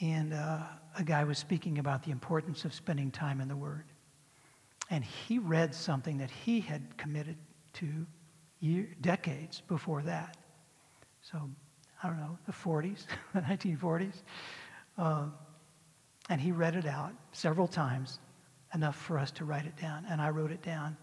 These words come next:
and I made a commitment very similar. Here's what it, here's what it is. And by the way, I'll just tell you right now, I blew it for the first four <laughs> years. I did, I did some of these things, but I didn't do all of it.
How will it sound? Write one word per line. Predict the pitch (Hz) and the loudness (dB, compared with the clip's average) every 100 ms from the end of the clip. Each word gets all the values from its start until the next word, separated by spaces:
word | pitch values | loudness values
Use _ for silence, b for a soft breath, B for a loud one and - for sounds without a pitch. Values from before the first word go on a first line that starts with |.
| - - - | -18 -20 -8
and | 170 | -2
I | 160 175 | 0 2
made | 165 151 | 2 0
a | |
commitment | 151 165 180 220 - | -2 -4 -4 -6 -6
very | - 165 | -2 -2
similar. | - - 165 151 160 - - - B B B B B - | -2 -4 -2 -4 -6 -14 -20 -20 B B B B B -2
Here's | 160 151 | 0 2
what | 165 | 0
it, | 165 - - | 0 -6 -8
here's | - 175 180 | 0 2 4
what | 170 | 4
it | 151 | 4
is. | 139 151 - | 0 -6 -2
And | 156 | 2
by | 170 160 | 4 4
the | |
way, | 151 139 | 2 2
I'll | 147 | 0
just | 151 - | -2 2
tell | 165 | 4
you | 147 | 6
right | 143 165 | 4 2
now, | 170 165 - - B B B - | 0 -2 -4 -10 B B B 2
I | 170 | 4
blew | 175 262 | 6 4
it | 220 | 2
for | - 156 | 0 2
the | |
first | - 175 - | 4 2 2
four | - 147 | 2 4
<laughs> | 113 | 4
years. | 202 131 - - B B - | 2 0 -6 -14 B B -2
I | 208 | 0
did, | - - - B B - | 0 -4 -6 B B 2
I | |
did | 185 196 | 2 4
some | 196 226 | 6 6
of | 185 | 6
these | 165 - | 6 6
things, | 165 151 165 - B B B | 4 4 -2 -8 B B B
but | 165 | 2
I | 165 | 4
didn't | 196 185 | 4 6
do | 165 | 8
all | 175 185 | 8 8
of | 135 | 6
it. | 147 | 0